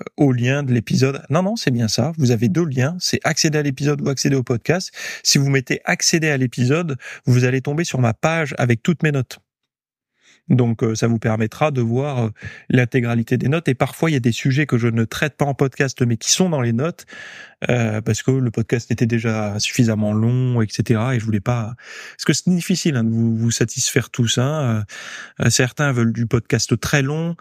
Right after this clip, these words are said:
d'autres veulent du court, parce que s'il est trop long, ils ont, ils sont frustrés de pas pouvoir l'écouter en entier. Bon,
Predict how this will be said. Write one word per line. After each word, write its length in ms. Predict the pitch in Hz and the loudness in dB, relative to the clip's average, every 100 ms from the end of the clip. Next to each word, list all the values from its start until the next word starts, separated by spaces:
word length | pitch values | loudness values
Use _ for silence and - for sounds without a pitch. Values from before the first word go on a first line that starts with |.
| - - - | -14 -18 0
d'autres 320 | 123 123 143 120 | 2 4 2 2
veulent 180 | 113 | 0
du 160 | 113 117 | 0 -4
court, 460 | - - 190 180 - | -2 2 2 2 -2
parce 140 | 123 | 0
que 100 | 120 | 0
s'il 220 | - 135 | 2 2
est 100 | 120 | 2
trop 200 | - 139 | 0 -2
long, 300 | 139 147 139 | 0 -2 -2
ils 100 | 120 | 0
ont, 60 | 120 | 0
ils 80 | 113 | 0
sont 160 | - | -2
frustrés 380 | 107 - - 143 | -2 -2 0 0
de 40 | |
pas 100 | 131 | 0
pouvoir 240 | 123 123 117 | 0 0 0
l'écouter 320 | 117 135 123 | -2 -2 0
en 100 | 113 | 0
entier. 380 | 131 135 170 165 | 0 0 0 2
Bon, 220 | 131 117 | 0 -2